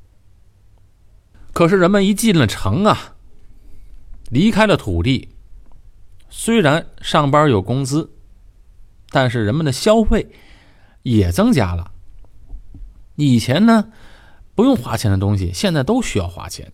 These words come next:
住过农村的人都知道，很多东西是不用花钱的。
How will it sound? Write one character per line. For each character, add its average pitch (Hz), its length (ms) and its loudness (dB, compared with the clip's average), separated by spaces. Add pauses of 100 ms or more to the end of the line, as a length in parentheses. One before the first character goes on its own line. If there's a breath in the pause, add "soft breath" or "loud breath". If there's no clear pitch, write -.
(220)
住 196 120 -2
过 156 120 -2
农 135 140 0
村 185 140 -4
的 170 60 0
人 117 120 0
都 117 100 2
知 120 120 -4
道， 110 220 -4
很 113 200 0
多 202 140 0
东 233 160 0
西 175 80 0
是 156 80 -2
不 151 140 -2
用 214 100 0
花 107 160 -2
钱 90 240 -4
的。 90 80 -6